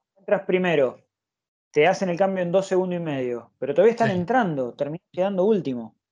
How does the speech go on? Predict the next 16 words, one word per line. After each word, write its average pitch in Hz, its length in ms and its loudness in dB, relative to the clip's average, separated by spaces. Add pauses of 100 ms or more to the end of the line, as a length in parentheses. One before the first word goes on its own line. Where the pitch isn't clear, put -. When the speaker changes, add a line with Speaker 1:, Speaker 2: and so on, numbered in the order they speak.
(360)
Speaker 2:
Y 127 100 -4
después 151 200 2
vienen 147 540 2
diecinueve 127 540 2
atrás 123 260 -4
tuyo. - 280 -2
Speaker 1:
Ah, 87 160 -12 (720)
ese - 200 -16
detalle, 127 720 -6
y 151 160 2
es 175 80 4
verdad, 165 480 0 (800)
porque 131 240 4
después, 156 220 6
¿qué 208 100 6
pasa? 131 520 -2